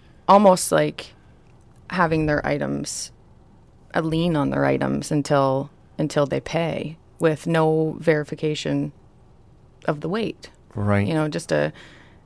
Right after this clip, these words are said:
Speaker 1: a scale ticket, but
Speaker 2: S-, so, I mean, uh, and, and when you say,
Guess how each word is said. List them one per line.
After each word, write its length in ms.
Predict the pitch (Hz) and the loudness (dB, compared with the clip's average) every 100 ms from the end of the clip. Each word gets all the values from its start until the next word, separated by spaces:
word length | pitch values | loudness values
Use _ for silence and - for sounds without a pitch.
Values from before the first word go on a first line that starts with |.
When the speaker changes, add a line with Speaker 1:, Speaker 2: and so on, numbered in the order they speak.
| - - | -18 -10
Speaker 1:
a 80 | |
scale 380 | 175 - 170 160 | -8 -2 0 0
ticket, 460 | 156 156 147 147 - | -2 -8 -6 -10 -8
but 500 | 147 147 - - - | -8 -8 -12 -18 -18
Speaker 2:
S-, 160 | - - - | -18 -18 -14
so, 240 | - 110 | 0 4
I 80 | 110 | 6
mean, 400 | 110 113 113 117 - | 6 6 4 2 -2
uh, 60 | - | -4
and, 500 | - - 131 123 131 | -4 0 4 4 6
and 180 | 127 | 6
when 160 | 127 127 | 8 8
you 160 | 135 127 | 8 6
say, 540 | - 123 120 117 117 | 6 8 8 6 2